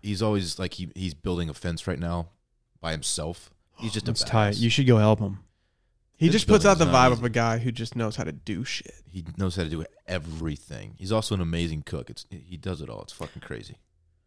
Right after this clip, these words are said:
Speaker 1: Takes care of my mom, who's sick as shit. He's, he's just a,
Speaker 3: He's
Speaker 1: an
Speaker 3: an
Speaker 1: all-star.
Speaker 3: alpha.
Speaker 1: He is,
Speaker 3: He
Speaker 1: man.
Speaker 3: fucking, yeah. How many mini Coronas are you gonna drink on the fourth?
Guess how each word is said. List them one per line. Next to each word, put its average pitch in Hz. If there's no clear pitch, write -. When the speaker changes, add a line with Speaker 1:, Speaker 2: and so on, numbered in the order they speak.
Speaker 1:
Takes 117
care 113
of 101
my 90
mom, 80
who's 78
sick -
as 82
shit. -
He's, 87
he's 101
just 110
a, 95
Speaker 3:
He's 139
Speaker 1:
an 165
Speaker 3:
an 139
Speaker 1:
all-star. 190
Speaker 3:
alpha. -
Speaker 1:
He 104
is, 113
Speaker 3:
He 104
Speaker 1:
man. 151
Speaker 3:
fucking, 196
yeah. 165
How 151
many 185
mini 170
Coronas 151
are 127
you 117
gonna 110
drink 113
on 113
the 110
fourth? -